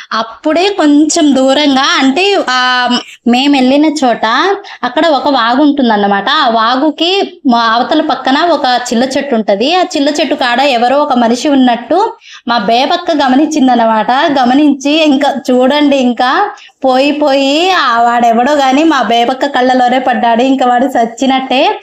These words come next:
ఇంకా అందరికీ సైగ చేసేసింది. ఇంకా అందరూ సైగ చేసేసరికి మేము ఏ మాత్రం భయపడకూడ-, భయపడకుండా అండి,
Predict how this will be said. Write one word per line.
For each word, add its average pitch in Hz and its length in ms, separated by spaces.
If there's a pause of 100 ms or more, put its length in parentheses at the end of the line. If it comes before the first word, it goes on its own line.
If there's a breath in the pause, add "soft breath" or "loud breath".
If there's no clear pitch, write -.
(240 loud breath)
ఇంకా 247 200
అందరికీ 277 380
సైగ 262 260
చేసేసింది. 269 1000 (260 loud breath)
ఇంకా 226 140
అందరూ 247 280
సైగ 294 300 (100)
చేసేసరికి 277 520
మేము 269 240
ఏ 240 140
మాత్రం 240 480
భయపడకూడ-, 254 720
భయపడకుండా 240 680
అండి, 220 340